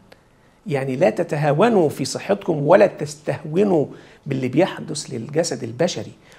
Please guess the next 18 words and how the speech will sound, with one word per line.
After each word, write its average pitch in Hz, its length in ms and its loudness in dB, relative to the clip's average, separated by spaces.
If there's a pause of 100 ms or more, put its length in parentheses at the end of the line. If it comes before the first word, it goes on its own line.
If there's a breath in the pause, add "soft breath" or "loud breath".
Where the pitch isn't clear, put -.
(180 soft breath)
أغمى 220 260 8
عليها 165 460 4
من 139 200 -2
شدة 175 480 0 (200)
الدم 131 640 0
وكثرة 127 540 -4
الدم 151 360 0
وكثرة 135 500 -2 (460 soft breath)
الكاسات 165 400 0
الحجامة 170 380 0
اللي 123 120 -4
استخدمت 156 560 -4 (180 loud breath)
دون 220 320 8
وعي 220 360 10
طبي 190 340 2
ودون 165 360 4
معرفة 151 340 0
طبية. 127 540 -4